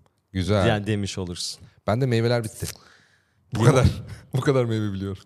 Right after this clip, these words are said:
Speaker 1: Şeker atılır mı?
Speaker 2: Şekerin, şimdi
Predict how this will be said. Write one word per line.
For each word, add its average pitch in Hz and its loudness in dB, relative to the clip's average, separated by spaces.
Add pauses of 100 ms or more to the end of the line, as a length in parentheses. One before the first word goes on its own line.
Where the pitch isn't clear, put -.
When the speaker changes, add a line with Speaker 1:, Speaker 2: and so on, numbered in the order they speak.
(100)
Speaker 1:
Şeker 208 2
atılır 95 -2
mı? 110 -10
Speaker 2:
Şekerin, 156 -4 (140)
şimdi 131 -6